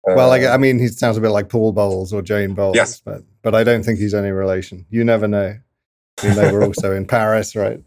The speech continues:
Speaker 2: <laughs> Yeah.
Speaker 1: Well, for a little bit. Um, oh, I was gonna say something and I've forgotten it.
Speaker 2: "Je dois lui ressembler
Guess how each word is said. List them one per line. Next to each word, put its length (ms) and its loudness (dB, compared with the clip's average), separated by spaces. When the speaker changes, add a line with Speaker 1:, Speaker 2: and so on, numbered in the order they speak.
Speaker 2:
<laughs> 240 -2
Yeah. 260 0
Speaker 1:
Well, 460 -2
for 160 -6
a 100 -2
little 160 -6
bit. 220 -14
Um, 680 0
oh, 120 -18
I 220 -4
was 160 -2
gonna 200 -4
say 220 -6
something 320 -6
and 100 -4
I've 140 -10
forgotten 440 -14
it. 60 -16
Speaker 2:
"Je 80 4
dois 320 2
lui 340 -2
ressembler 720 -2